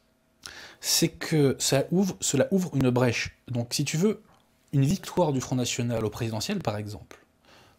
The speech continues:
pourrait être l'équivalent, entre guillemets, d'une convocation des États généraux,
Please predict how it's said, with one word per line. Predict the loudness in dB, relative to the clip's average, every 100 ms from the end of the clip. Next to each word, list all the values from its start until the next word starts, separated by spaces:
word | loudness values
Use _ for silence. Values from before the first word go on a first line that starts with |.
| _
pourrait | 0 2 2 2
être | 0 0 -10 -6
l'équivalent, | -2 0 0 -2 2 4 4 2 -2
entre | -6 -4
guillemets, | -4 -2 0 0 -4 _ _ _ _ _ -20 -18 -18 -20 _ _ _ _ _ -16
d'une | -10
convocation | -2 -2 -2 -4 -2
des | -2
États | -2 -4
généraux, | -4 -2 0 -2